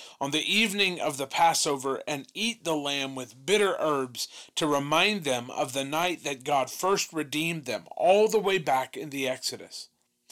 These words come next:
The blood of that lamb would have been smeared on the doorpost of their houses to save them from the death angel and prepare for their deliverance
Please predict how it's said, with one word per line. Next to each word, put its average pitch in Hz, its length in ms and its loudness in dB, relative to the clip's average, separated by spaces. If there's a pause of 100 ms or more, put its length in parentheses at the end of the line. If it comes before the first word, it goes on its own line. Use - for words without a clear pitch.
(220)
The 165 100 2
blood 185 340 10
of 170 260 4
that 170 260 4
lamb 160 400 0
would 160 160 2
have 151 100 2
been 147 160 -2
smeared 196 540 4
on 160 160 2
the 156 80 -2
doorpost 165 640 -2
of 131 160 -2
their 135 160 -2
houses 117 580 -2 (320)
to 147 100 -2
save 202 520 4
them 117 200 -2
from 127 260 -8
the 123 100 -6
death 175 420 0
angel 135 480 -6 (160)
and 151 160 -4
prepare 190 460 0
for 175 240 0
their 160 180 2
deliverance 139 760 -4